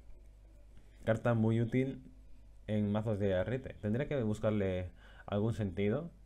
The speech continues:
o saber qué quitar para meterla a ella, pero promete.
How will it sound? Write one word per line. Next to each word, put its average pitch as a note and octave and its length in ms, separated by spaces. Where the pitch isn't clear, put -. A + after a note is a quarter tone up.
o C#2 580
saber G#2 280
qué G#2+ 100
quitar G#2+ 440
para F#2+ 160
meterla F#2+ 360
a D#2 40
ella, D#2 280
pero E2+ 480
promete. G2 400